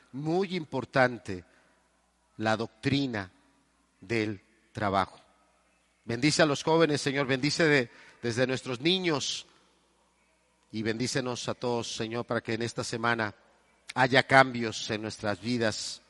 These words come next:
y podamos ser personas que a través de nuestro trabajo te demos a ti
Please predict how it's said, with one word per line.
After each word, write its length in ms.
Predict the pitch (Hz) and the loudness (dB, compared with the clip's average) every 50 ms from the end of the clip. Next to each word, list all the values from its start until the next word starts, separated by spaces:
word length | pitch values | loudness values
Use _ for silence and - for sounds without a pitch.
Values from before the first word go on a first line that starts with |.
| _ _ _ _ _ _ _ _ - | _ _ _ _ _ _ _ _ -14
y 80 | 95 104 | -14 -12
podamos 480 | - 113 110 110 117 117 117 113 104 | -8 -2 0 2 2 2 2 -2 -8
ser 220 | - - 117 104 - | -6 -6 -6 -6 -6
personas 520 | - 113 92 - 123 113 113 113 107 - | -8 -10 -8 -8 -8 -6 -6 -6 -6 -6
que 100 | - 110 | -6 -6
a 40 | 101 | -6
través 380 | - - 107 101 113 117 104 | -6 -6 -6 -4 -4 -4 -4
de 120 | 107 113 110 | -4 -6 -6
nuestro 460 | 120 135 151 147 - - 160 139 139 | -4 -4 -6 -6 -8 -8 -8 -8 -8
trabajo 540 | - 131 127 123 120 113 104 - - 82 - _ _ _ _ _ _ _ _ _ _ _ _ _ _ _ _ _ _ _ - | -4 -2 0 0 2 0 0 -2 -8 -20 -20 _ _ _ _ _ _ _ _ _ _ _ _ _ _ _ _ _ _ _ -10
te 120 | - 110 | -6 -4
demos 340 | 104 110 107 110 107 - - | -4 -4 -4 -4 -8 -8 -8
a 60 | - | -10
ti 340 | - - 113 110 107 104 107 | -8 -6 -6 -6 -6 -8 -10